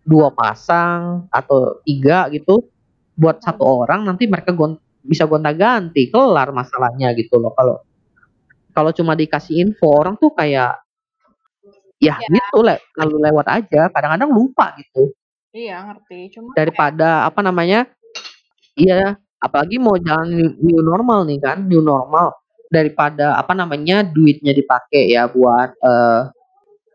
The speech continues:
Speaker 1: ngasih-ngasih ke orang-orang gitu. Sorry nih, ngasih-ngasih ke orang yang membutuhkan saat ini gitu. Dan banyak yang salah sasaran juga kan, gue denger kasusnya.
Speaker 2: Hmm.
Speaker 1: Mending, eh, duitnya dibeliin masker, lu kasihin tuh masker kain.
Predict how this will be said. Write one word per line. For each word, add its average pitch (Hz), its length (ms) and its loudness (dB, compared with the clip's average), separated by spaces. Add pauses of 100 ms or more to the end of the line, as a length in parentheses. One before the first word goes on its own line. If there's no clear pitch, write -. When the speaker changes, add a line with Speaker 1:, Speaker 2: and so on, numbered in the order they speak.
(120)
Speaker 1:
ngasih-ngasih 135 880 -2
ke 127 120 2 (200)
orang-orang 139 800 0
gitu. 143 400 0
Sorry 135 320 -4
nih, 143 160 -2
ngasih-ngasih 127 400 -10
ke - 80 -2
orang 123 320 0
yang 120 180 -6 (460)
membutuhkan 143 800 0
saat 127 240 -6
ini 151 560 2
gitu. 170 400 2
Dan 143 320 -2 (240)
banyak 180 480 0
yang 170 80 -2
salah 165 240 0
sasaran 202 560 -2
juga 170 320 0
kan, 190 160 -4
gue 170 160 -2
denger 135 240 -4
kasusnya. 165 480 -4
Speaker 2:
Hmm. 208 240 -20 (320)
Speaker 1:
Mending, 208 720 0
eh, 143 340 2 (380)
duitnya 160 320 2
dibeliin 147 640 2
masker, 139 320 -2
lu 190 80 -2
kasihin 202 560 0
tuh 226 80 2
masker 180 320 -2
kain. 170 640 -2